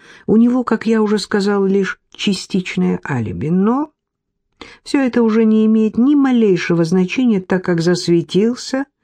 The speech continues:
чёрный властелин с фотографиями. А фотографии — это серьёзно, Лёша, это вещдок. А почему на Громова?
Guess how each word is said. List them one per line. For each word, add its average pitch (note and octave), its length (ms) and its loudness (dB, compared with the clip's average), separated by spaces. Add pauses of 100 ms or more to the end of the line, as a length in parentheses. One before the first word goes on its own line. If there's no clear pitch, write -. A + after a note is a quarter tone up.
(280)
чёрный A3 600 2
властелин F#3+ 840 0 (240)
с - 140 -10
фотографиями. C#3+ 1400 -2 (340)
А F3 100 -4
фотографии — A3 600 -4
это F#3+ 400 -2 (560)
серьёзно, A3+ 680 0
Лёша, - 640 -4
это A#3 540 -4 (520)
вещдок. C3 1160 -2 (1300)
А A#3+ 160 0
почему F#3 520 2
на D#3 160 0
Громова? F3 600 -2